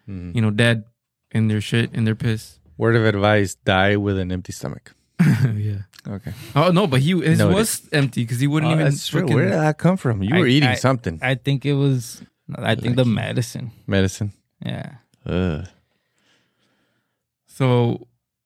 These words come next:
Speaker 3: All the chemo.
Speaker 2: I mean, I could see how, how you woke up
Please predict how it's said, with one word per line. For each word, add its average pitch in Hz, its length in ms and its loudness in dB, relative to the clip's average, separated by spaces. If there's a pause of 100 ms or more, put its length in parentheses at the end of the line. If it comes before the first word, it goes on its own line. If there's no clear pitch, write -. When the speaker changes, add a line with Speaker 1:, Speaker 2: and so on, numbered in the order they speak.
(260)
Speaker 3:
All 117 100 -10
the 131 80 -10
chemo. 113 440 -6 (580)
Speaker 2:
I 139 40 -4
mean, 143 120 2
I 143 100 2
could 165 180 -2
see 180 260 0
how, 123 460 2 (1120)
how 131 400 -2
you 127 320 -2
woke 135 440 0
up 135 360 -2